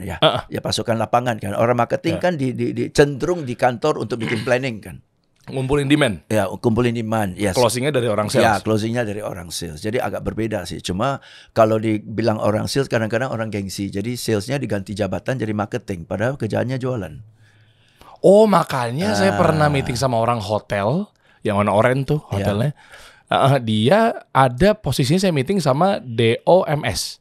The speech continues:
Speaker 1: Oke.
Speaker 2: Director of Marketing and Sales.
Speaker 1: Oke.
Speaker 2: Nah, itu berarti gimana tuh?
Speaker 1: Dia, dia rangkap dua. Berarti dia Director in charge of marketing,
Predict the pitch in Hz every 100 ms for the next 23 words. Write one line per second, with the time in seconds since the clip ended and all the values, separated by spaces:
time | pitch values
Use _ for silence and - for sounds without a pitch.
0 | - - 107 113 113 110 160 143 - 123
1 | 113 - 139 123 104 127 98 - 98 131
2 | 131 87 - 107 110 247 302 135 139 262
3 | 165 127 185 - - _ 110 131 139 156
4 | 139 139 127 90 87 117 135 165 127 139
5 | 147 143 - 110 110 113 - - 151 110
6 | - 110 98 127 - 92 - 95 - -
7 | 110 170